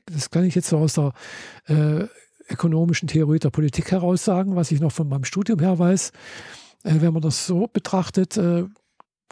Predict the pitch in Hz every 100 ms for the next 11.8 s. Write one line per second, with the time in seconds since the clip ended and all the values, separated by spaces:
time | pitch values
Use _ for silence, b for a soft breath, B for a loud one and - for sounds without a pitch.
0 | - 135 160 208 170 - 160 180 208 175
1 | 175 - 151 143 151 131 - 147 131 131
2 | 135 123 - 170 139 160 190 185 180 165
3 | 147 - 175 170 135 - 196 254 - -
4 | B B B _ 185 185 165 139 - -
5 | 175 _ - 165 - 156 - 160 - 131
6 | 117 - 123 147 156 156 - 156 202 143
7 | 185 170 165 190 - 185 185 196 170 160
8 | 170 - B B B B 156 165 170 -
9 | - - 185 - 147 160 - 156 - 156
10 | 160 180 170 170 156 180 143 127 131 117
11 | - 156 151 143 127 117 -